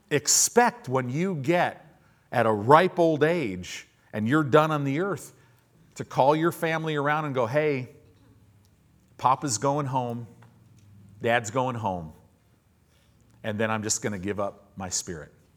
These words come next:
Although I gotta tell you, I have a feeling I probably won't have to do that. Because I have a feeling we're gonna all hear a trumpet real soon.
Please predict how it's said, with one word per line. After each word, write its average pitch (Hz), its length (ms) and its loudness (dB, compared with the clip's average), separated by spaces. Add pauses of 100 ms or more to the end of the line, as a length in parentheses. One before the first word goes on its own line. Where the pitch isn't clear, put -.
(960)
Although 165 380 2
I 165 80 0
gotta 175 240 -2
tell 135 280 -2
you, 90 240 -6 (1120)
I 110 80 -2
have 117 220 -2
a 117 60 -10
feeling 95 600 -6 (240)
I 95 160 -10
probably 113 360 -6
won't 104 180 -8
have 98 160 -10
to 95 60 -10
do 87 160 -8
that. - 220 -16 (920)
Because 104 240 -6
I 101 80 -4
have 127 160 -2
a 120 60 -8
feeling 131 320 -6
we're 98 100 -8
gonna 95 160 -6
all 107 100 -2
hear 104 200 -6
a 85 40 -10
trumpet - 420 -8
real 92 200 -6
soon. 87 380 -8